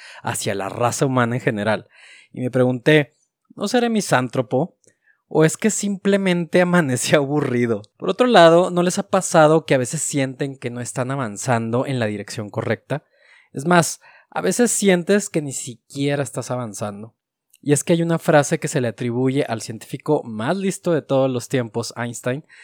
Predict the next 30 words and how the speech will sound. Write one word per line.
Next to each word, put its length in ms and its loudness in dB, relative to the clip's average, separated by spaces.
quien 140 -4
se 100 -4
supone 360 0
que 100 4
dijo 600 2
que 120 4
la 160 4
definición 920 -2
de 100 4
locura 600 2
es 160 -4
hacer 280 -4
lo 120 2
mismo 520 -4
una 580 0
y 200 -4
otra 280 -2
vez, 380 2
pero 400 4
esperando 680 -4
resultados 1040 -6
diferentes. 920 -10
Creo 220 -6
que 280 -2
esa 400 2
incomodidad 840 -2
que 120 -2
algunas 320 -4
personas 420 -6
sentimos 600 -8